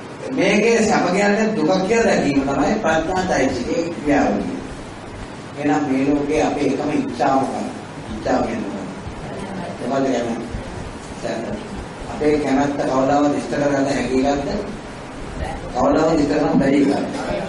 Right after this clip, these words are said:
කවදාවත් ඉෂ්ට කරන්න. ඉෂ්ට කරන වගේ පේනවා. ආපහු බලනකොට ඉෂ්ට වෙන්නේ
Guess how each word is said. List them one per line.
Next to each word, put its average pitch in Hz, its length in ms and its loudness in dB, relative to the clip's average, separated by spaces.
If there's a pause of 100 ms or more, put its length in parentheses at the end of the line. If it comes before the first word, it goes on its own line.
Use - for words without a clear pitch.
(120)
කවදාවත් 110 500 -2
ඉෂ්ට - 220 -6
කරන්න. 104 360 -4
ඉෂ්ට - 180 -4
කරන 139 300 -2
වගේ 135 300 2
පේනවා. 143 420 2 (360)
ආපහු 139 240 -2
බලනකොට 135 420 2
ඉෂ්ට 135 160 -2
වෙන්නේ 131 360 4